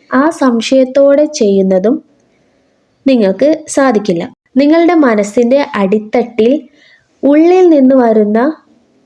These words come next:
നിങ്ങൾക്ക് എത്രയും പെട്ടെന്ന് നടന്നു കിട്ടണമെന്ന്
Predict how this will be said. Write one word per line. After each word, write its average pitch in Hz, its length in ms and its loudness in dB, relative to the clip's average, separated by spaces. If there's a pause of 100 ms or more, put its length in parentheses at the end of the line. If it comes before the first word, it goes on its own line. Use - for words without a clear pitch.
(320)
നിങ്ങൾക്ക് 269 600 2 (400)
എത്രയും 349 600 0
പെട്ടെന്ന് 254 440 -2 (120)
നടന്നു 208 360 0
കിട്ടണമെന്ന് 202 680 -4